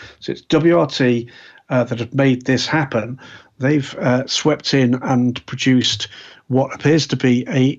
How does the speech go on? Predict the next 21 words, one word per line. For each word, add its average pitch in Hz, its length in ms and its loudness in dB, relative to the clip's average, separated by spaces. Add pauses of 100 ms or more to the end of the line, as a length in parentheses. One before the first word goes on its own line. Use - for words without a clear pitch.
very 151 440 2
telling, 113 580 -2 (520)
uh, 120 240 -4
proposal. 120 680 -4 (880)
That 175 320 0
does 196 220 4
present 170 560 2 (140)
a 156 160 2
whole 156 380 2
range 147 400 2
of 139 80 -2
possibilities, 127 760 -2
doesn't 120 300 0
it? 117 120 -6 (540)
Uh, 127 260 0 (120)
as, - 320 -2
uh, 127 240 2
because, 127 560 0
as 127 480 0
Stephen 131 400 0
says, 123 560 0